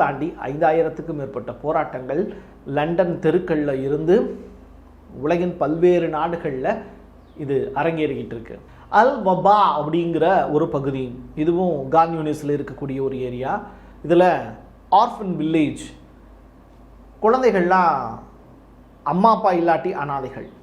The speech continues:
அந்த அனாதைகளாக இருக்கக்கூடிய அந்த குழந்தைகளுடைய முகத்துல ஒரு புன்னகையை ஏற்படுத்தணுங்கிறதுக்காக ஒரு பட்டமளிப்பு விழா ஏற்பாடு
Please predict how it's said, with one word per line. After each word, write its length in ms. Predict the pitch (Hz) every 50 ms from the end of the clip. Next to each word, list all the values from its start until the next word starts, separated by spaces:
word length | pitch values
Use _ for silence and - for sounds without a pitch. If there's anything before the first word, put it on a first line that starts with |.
| - - - - -
அந்த 360 | - 156 156 151 147 135 135 127 - - -
அனாதைகளாக 800 | 151 175 185 208 214 196 202 185 170 175 175 175 175 175 170 185
இருக்கக்கூடிய 540 | 175 170 170 - 156 143 156 156 143 143 156
அந்த 440 | 151 147 147 143 139 139 135 131 - -
குழந்தைகளுடைய 720 | 175 180 202 196 196 185 175 156 151 147 147 147 143 143
முகத்துல 600 | 143 151 147 202 202 202 190 165 170 185 226 226 - - - - - -
ஒரு 220 | 160 156 151 151 -
புன்னகையை 560 | 220 233 247 254 247 240 190 180 175 170 170
ஏற்படுத்தணுங்கிறதுக்காக 1160 | 175 - 180 175 170 170 180 165 160 160 151 151 151 143 147 151 147 135 127 - 143 151 160 156
ஒரு 120 | 151 151
பட்டமளிப்பு 680 | 151 - - - - 254 233 220 208 175 156 - - 143
விழா 280 | 135 143 139 147 151 156
ஏற்பாடு 420 | 143 135 135 - - 127 123 123